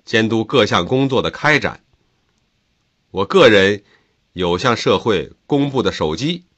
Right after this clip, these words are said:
和邮箱，有什么问题可以直接打电话。当然了，我不可能一一接听大家的电话，但是有工作人员会接听的。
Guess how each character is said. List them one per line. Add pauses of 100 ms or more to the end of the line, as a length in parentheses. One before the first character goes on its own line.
(120)
和
邮
箱， (1080)
有
什
么
问
题 (400)
可
以
直
接
打
电
话。 (1000)
当
然
了， (420)
我
不
可
能 (140)
一
一
接
听
大
家
的
电
话， (920)
但
是 (380)
有
工
作
人
员
会
接
听
的。